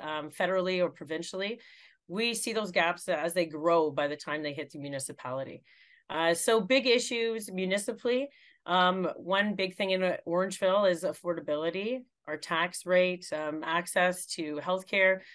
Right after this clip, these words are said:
close to home, finding family doctors, um, and just trying to have healthy, happy families in our communities. And I think that's all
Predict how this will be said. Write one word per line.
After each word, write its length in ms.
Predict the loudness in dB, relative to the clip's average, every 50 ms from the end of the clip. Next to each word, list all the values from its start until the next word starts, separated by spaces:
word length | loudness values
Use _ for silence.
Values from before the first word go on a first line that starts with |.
| -20 _ _ _ -6
close 200 | -6 -6 -6 -6
to 60 | -10 -6
home, 380 | -2 0 2 2 2 0 0
finding 420 | -2 -4 -2 -2 0 0 -2 -2 -2
family 380 | 0 0 0 0 0 -2 0
doctors, 720 | 2 2 4 4 2 0 -2 -6 -8 -8 -8 -10 -12 -18 _ _ -20 -20 -20 _ _ _ _
um, 320 | -2 0 2 2 4 4 4
and 180 | 4 4 4
just 300 | 4 4 4 4 2 0
trying 360 | 0 0 2 4 4 2 2 -2
to 460 | -4 -4 -4 -2 -2 -2 -4 -4 -6 _ _ _ _ _ _ _ _ _ _ _ 2
have 200 | 4 4 4 4
healthy, 540 | 2 2 4 4 2 2 0 0 0 0 0
happy 340 | 2 2 2 2 0 -2 -6
families 640 | -4 -2 -2 0 0 0 -2 -2 -2 -2 -4 -4
in 100 | -2 -2
our 100 | 0 -2
communities. 640 | -2 -4 -4 -4 -2 -2 -2 -4 -4 -6 -2 0 2
And 260 | 2 2 2 0 -2 -2
I 80 | -2 0
think 160 | 0 2 2
that's 220 | 4 2 4 6 6
all 340 | 6 8 6 6 4 2